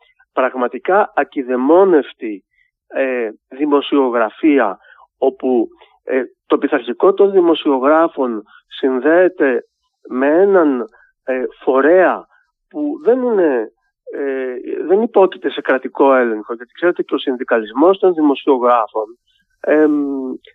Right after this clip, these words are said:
στην Ελλάδα έχει μία, ε, παράδοση όπου, ε, το κράτος επιδιώκει να παρεμβαίνει όπως σε όλο το συνδικαλιστικό κίνημα σε, με πολύ ενεργό τρόπο.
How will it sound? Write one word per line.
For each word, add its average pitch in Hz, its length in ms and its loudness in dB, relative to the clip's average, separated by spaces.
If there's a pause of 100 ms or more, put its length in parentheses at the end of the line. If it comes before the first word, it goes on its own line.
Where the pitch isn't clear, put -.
(140)
στην 139 180 0
Ελλάδα 127 480 2 (260)
έχει 214 380 -2
μία, 196 520 0 (340)
ε, 143 320 -2 (200)
παράδοση 127 880 -2 (260)
όπου, 143 680 0 (540)
ε, - 20 -10 (200)
το - 100 -2
κράτος 143 640 0 (260)
επιδιώκει 190 800 0
να 220 140 2
παρεμβαίνει 160 720 0
όπως 226 280 0
σε - 100 -6
όλο 247 280 2
το 160 120 -6
συνδικαλιστικό 139 800 -4
κίνημα 339 380 0 (580)
σε, - 200 -2
με 160 180 0
πολύ 208 360 2
ενεργό 220 360 2
τρόπο. 220 420 0